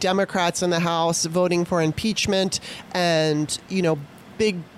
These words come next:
big talking heads out there, uh, whether it's Democrats like John Lewis or if it's just, you know, pundits or presidential candidates calling for impeachment. It's like there's this wave now, and we've got to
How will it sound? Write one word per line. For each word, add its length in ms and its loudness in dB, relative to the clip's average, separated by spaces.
big 260 2
talking 400 0
heads 300 2
out 180 0
there, 400 2
uh, 200 2
whether 320 2
it's 160 0
Democrats 540 0
like 160 0
John 240 4
Lewis 540 4
or 260 2
if 140 -2
it's 120 -4
just, 360 -2
you 100 2
know, 220 2
pundits 540 0
or 260 2
presidential 600 0
candidates 540 0
calling 360 2
for 180 0
impeachment. 520 0
It's 200 -2
like 240 0
there's 220 2
this 220 -2
wave 400 0
now, 240 0
and 100 2
we've 180 2
got 240 -2
to 440 4